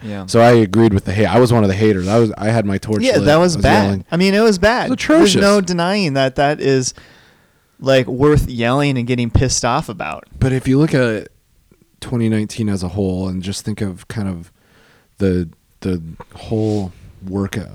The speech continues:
Speaker 2: I can't think of the word I'm trying to use, but, uh, let's see, we lost in the Gold Cup final. We got second in the Gold Cup to Mexico. We were with, uh,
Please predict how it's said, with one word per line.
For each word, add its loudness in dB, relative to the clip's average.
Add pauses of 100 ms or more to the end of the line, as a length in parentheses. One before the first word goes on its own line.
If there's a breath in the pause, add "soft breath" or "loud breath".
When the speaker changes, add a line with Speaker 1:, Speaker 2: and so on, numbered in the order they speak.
(160)
Speaker 2:
I -14
can't -10
think -16
of -12
the -12
word -12
I'm -14
trying -14
to -14
use, -14
but, -14
uh, -10 (1120 soft breath)
let's -8
see, 0
we 2
lost 2 (320)
in -8
the -2
Gold 2
Cup -4
final. -2
We 0
got -2
second 0
in 0
the -2
Gold 2
Cup 0 (300)
to -2
Mexico. -6
We -2
were -4 (440 soft breath)
with, 2
uh, 2